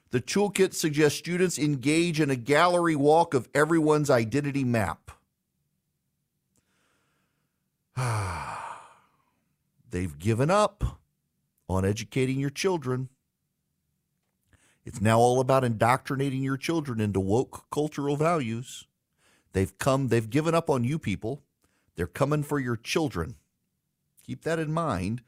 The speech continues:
More and more public schools in urban areas around this country are not places to get educated. They're places to indoctrinate. They've given up on helping the young, poor black child get out of poverty by giving them a brilliant mind with,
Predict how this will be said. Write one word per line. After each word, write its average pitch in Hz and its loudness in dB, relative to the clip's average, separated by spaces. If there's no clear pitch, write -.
More 120 2
and 151 0
more 135 2
public 139 -4
schools 123 -4
in 98 -2
urban 127 0
areas 123 0
around 104 2
this 123 -4
country 123 -4
are 104 2
not 117 0
places 131 -2
to 117 -4
get 127 -4
educated. 107 -2
They're 104 0
places 110 -6
to 110 -6
indoctrinate. 104 -4
They've 104 2
given 139 4
up 139 2
on 117 2
helping 123 2
the 107 0
young, 120 2
poor 131 0
black 113 0
child 117 2
get 110 0
out 107 4
of 98 -4
poverty 101 0
by 95 0
giving 107 0
them 104 2
a 95 0
brilliant 110 0
mind 107 0
with, 90 -4